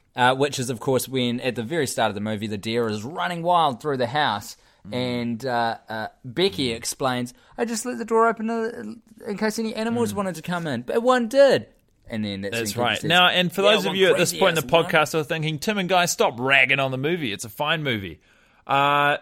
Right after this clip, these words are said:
Speaker 2: this isn't my shining light. We'll get to that right afterwards, but this is a triumph of the film.
Speaker 1: Yeah.
Speaker 2: Uh, at one point, when Chris Rock is being a negligent, not only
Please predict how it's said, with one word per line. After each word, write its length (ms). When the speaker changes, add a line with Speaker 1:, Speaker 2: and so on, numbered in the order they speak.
Speaker 2:
this 140
isn't 220
my 120
shining 460
light. 200
We'll 80
get 140
to 80
that 140
right 120
afterwards, 340
but 120
this 140
is 60
a 60
triumph 460
of 120
the 60
film. 400
Speaker 1:
Yeah. 160
Speaker 2:
Uh, 480
at 120
one 180
point, 240
when 120
Chris 260
Rock 160
is 80
being 240
a 20
negligent, 680
not 260
only 440